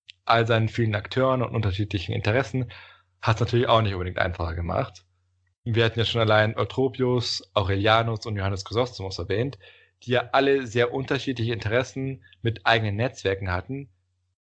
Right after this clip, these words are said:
die sie auch gegenseitig bekämpft haben teilweise. Ja, und ein bisschen außerhalb gab's auch noch Leute wie Stilicho, der ja auch versucht hat, Einfluss auszuüben auf Konstantinopel und der jetzt für Gainas auch immer mehr zur Hypothek geworden ist,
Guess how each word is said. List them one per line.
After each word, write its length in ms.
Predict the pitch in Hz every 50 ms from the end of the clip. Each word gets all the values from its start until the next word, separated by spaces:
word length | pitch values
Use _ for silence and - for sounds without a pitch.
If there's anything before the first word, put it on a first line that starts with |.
| _ _ -
die 100 | - 135
sie 120 | 123 110 123
auch 140 | 120 117 -
gegenseitig 480 | 127 123 120 110 113 110 101 98 95
bekämpft 400 | 104 107 - 120 123 123 117 -
haben 180 | - 87 101 -
teilweise. 560 | - 87 85 90 - - - - - - - _ _ _ _ _ _ _ _ _ _ _ _ _ _ _ _ -
Ja, 180 | 117 117 117
und 160 | 117 117 113 - - - _ _ _ _ _ _ _ -
ein 120 | 120 113
bisschen 280 | 127 117 - 127 - -
außerhalb 540 | 123 127 123 - - 143 143 143 143 -
gab's 220 | - 120 113 - 135
auch 60 | 120
noch 120 | 110 98
Leute 300 | 107 110 107 101 - 104
wie 80 | 92 98
Stilicho, 680 | 87 - - 139 143 156 147 - 160 165 175 190 196 -
der 160 | - - 113 104
ja 120 | 98 -
auch 160 | - 143 151
versucht 400 | - - 101 92 101 95 92 -
hat, 220 | 113 113 113 - - _ _ _ _ _ _ _ _ -
Einfluss 360 | 110 110 113 107 - 117 113
auszuüben 600 | - 120 120 120 - - 131 131 127 143 147 -
auf 120 | - -
Konstantinopel 800 | - - 123 117 123 117 - 127 131 131 127 - 160 170 175 - - _ _ _ _ _ _ _ _
und 180 | - 123 117 110
der 100 | 117 113
jetzt 540 | 131 151 151 156 156 - - - _ _ _ _ _ _ _ _ _ _ _ _ _ _
für 180 | - - 123
Gainas 360 | 110 123 123 123 120 113 110 117
auch 80 | 110
immer 180 | - - 127 120
mehr 160 | 117 113 107
zur 140 | - 110 95
Hypothek 400 | - 104 - - 131 135 131 -
geworden 400 | 104 92 95 90 92 92 95 101
ist, 260 | 117 127 - - _